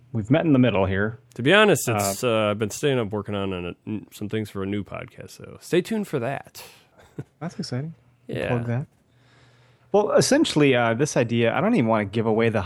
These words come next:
Speaker 1: the, uh, the idea as how to, how we found this, 'cause that could be a really good topic instigator going forward. So maybe we'll just keep that under the wrap.
Speaker 2: <laughs> Sounds good. Yeah, we're, we're talking about traveling. We have tips here, uh, for traveling,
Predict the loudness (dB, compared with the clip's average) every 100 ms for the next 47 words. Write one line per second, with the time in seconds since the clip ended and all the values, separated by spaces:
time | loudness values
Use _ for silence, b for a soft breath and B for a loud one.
0 | -6 -6 -4 -4 -6 -8 -2 -2 0 0
1 | 2 2 0 -2 -4 -4 -6 -6 -6 -4
2 | 0 0 0 -4 -6 -2 -2 0 0 0
3 | 2 0 2 0 0 -6 -6 -4 -4 -6
4 | -8 -8 -6 -6 -4 -6 -10 _ -4 -4
5 | 0 4 4 2 0 0 2 2 2 2
6 | 0 -4 0 2 2 2 0 0 -2 -6
7 | _ _ b b b b -6 -6 -8 _
8 | _ _ _ _ -6 -2 0 0 0 0
9 | -6 _ _ _ _ _ _ _ -4 -2
10 | -2 0 0 -2 _ _ -4 0 0 -2
11 | -4 -4 2 2 2 -4 -4 -4 -6 -8
12 | -10 -8 -8 -6 -4 -4 -6 -12 _ _
13 | -12 -8 -8 -10 -14 _ -4 -2 -2 -2
14 | -4 -4 -6 -8